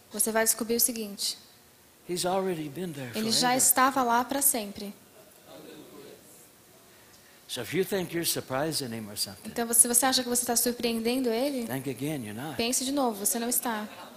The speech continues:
Speaker 2: And because he has you,
Speaker 1: E porque ele tem você,
Speaker 2: you can bet he didn't spend those eternities alone.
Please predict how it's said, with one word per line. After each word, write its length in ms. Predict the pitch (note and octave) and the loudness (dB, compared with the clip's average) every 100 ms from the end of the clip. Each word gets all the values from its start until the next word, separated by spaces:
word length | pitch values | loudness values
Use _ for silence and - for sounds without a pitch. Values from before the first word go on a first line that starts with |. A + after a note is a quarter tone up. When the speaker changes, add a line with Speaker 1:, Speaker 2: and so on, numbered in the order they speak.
| - - - - A#3+ - - - - - - - - | -20 -20 -20 -20 -20 -18 -16 -16 -16 -14 -16 -14 -6
Speaker 2:
And 80 | C3 | -2
because 440 | C#3+ C#3+ D#3 D#3 | -2 4 4 4
he 100 | D#3 | 0
has 340 | C#3 D#3 D#3 B2+ | 2 2 2 -2
you, 240 | D#3+ F#3+ E3 - | -2 -4 -6 -10
Speaker 1:
E 60 | |
porque 240 | - A3+ B3+ | -6 -2 0
ele 120 | B3+ | 0
tem 220 | B3+ C4+ | 0 0
você, 480 | B3+ A#3+ - A#3+ D#4 - - - | 6 6 6 4 -2 -8 -18 -4
Speaker 2:
you 160 | D3 A3 | -2 0
can 180 | F3+ | -2
bet 280 | B2+ D3+ A3 | 0 0 0
he 120 | C3+ D#3+ | -2 0
didn't 260 | G3 E3+ | -2 -2
spend 420 | - - F3 G#3+ D3 | -4 -4 -4 -2 -2
those 200 | B2+ C3+ | -2 -4
eternities 640 | - D3+ D#3 C#3+ D3 C3 | -4 -6 -4 -6 -6 -6
alone. 400 | C#3+ D#3+ G3+ F3 | -6 -6 -6 -8